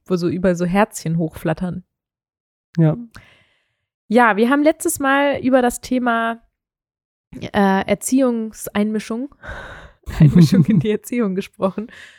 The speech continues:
Speaker 1: und hatten irgendwie das Gefühl, wir haben noch nicht alles gesagt. Also es war irgendwie
Speaker 2: Wir
Speaker 1: noch
Speaker 2: haben
Speaker 1: einiges offen.
Speaker 2: seitenweise noch mehr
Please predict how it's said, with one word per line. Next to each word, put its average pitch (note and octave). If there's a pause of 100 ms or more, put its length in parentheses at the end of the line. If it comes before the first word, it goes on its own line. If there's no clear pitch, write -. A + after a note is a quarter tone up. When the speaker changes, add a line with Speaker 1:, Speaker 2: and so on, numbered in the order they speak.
(240)
Speaker 1:
und G#3
hatten A3
irgendwie G#3
das G3
Gefühl, G#3+ (240)
wir F#3
haben G3
noch G#3
nicht G#3
alles F#3+
gesagt. F#3
Also E3+
es F3+
war -
irgendwie F#3 (540)
Speaker 2:
Wir E3
Speaker 1:
noch E3
Speaker 2:
haben D3+
Speaker 1:
einiges F3
offen. F#3+
Speaker 2:
seitenweise F3+
noch E3
mehr D#3